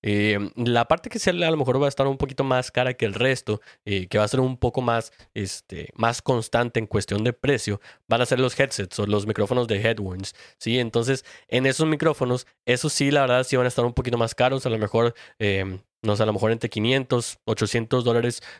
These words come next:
uno que está, eh, uno que es bueno, ¿sí?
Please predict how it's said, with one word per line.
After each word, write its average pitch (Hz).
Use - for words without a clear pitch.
uno 117
que 113
está, 107
eh, 104
uno 123
que 120
es 117
bueno, 113
¿sí? 127